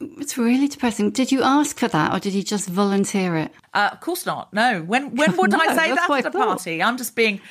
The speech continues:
Speaker 1: Yeah, yeah,
Speaker 2: I'm
Speaker 1: yeah.
Speaker 2: just being young and glamorous and spectacular at all parties. But I guess the conversation, 'cause of feminism or whatever, must have gone that way. And he said, and he just diagnosed me at a party and said,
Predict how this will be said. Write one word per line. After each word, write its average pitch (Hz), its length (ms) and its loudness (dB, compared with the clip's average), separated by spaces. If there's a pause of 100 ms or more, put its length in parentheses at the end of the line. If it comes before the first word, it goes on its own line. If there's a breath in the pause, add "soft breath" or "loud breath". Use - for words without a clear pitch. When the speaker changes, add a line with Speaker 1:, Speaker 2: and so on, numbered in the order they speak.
Speaker 1:
Yeah, 311 100 0
yeah, 262 160 0
Speaker 2:
I'm 208 80 2
Speaker 1:
yeah. - 20 -2
Speaker 2:
just 196 160 -4
being 208 520 -2
young 214 340 -2
and 202 100 -4
glamorous 196 320 0
and 202 100 -4
spectacular 226 580 -2
at 165 100 -4
all 202 160 -2
parties. 160 480 -2
But 202 100 2
I 226 40 0
guess 247 180 -2
the 220 80 -10
conversation, 214 640 0
'cause 175 180 -4
of 165 120 -6
feminism 190 420 0
or 175 80 -2
whatever, 175 300 4
must 170 180 -2
have 185 80 -8
gone 196 180 0
that 185 120 2
way. 160 160 4
And 160 100 -2
he 160 140 -4
said, 160 240 -4 (380 loud breath)
and 175 120 0
he 180 140 4
just 170 180 0
diagnosed 160 580 2
me 165 120 -2
at 156 80 -4
a - 40 -16
party 170 440 0
and 139 200 0
said, 147 360 2